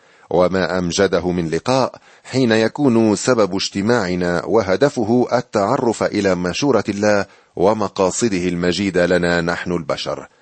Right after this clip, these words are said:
فلنقبل إذن على لقاء اليوم بقلب مفتوح، مستعدين بل ومنتظرين أن نسمع كلمة منه تعالى. يطيب لي أن أواصل معكم التأملات في نبوة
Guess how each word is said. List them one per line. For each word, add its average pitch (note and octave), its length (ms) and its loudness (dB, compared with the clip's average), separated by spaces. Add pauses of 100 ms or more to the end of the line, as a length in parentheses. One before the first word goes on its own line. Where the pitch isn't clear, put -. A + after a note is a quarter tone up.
(260)
فلنقبل F#2 840 0
إذن F2+ 420 0
على E2+ 500 -2
لقاء E2+ 320 -4
اليوم C3 500 2 (240)
بقلب G#2+ 520 0
مفتوح، A#2+ 680 -2 (180)
مستعدين D3 1000 -2
بل D3 260 2
ومنتظرين D3+ 1000 0 (280)
أن F#2+ 240 0
نسمع F2+ 520 -2
كلمة G2 800 -2 (220)
منه E2 520 -2 (120)
تعالى. G2 400 -6 (920)
يطيب E3 380 0
لي D#3 320 4
أن B2+ 80 2
أواصل A#2 420 2
معكم G2 520 0
التأملات F#2 880 2
في F#2+ 200 -4
نبوة F2 640 -2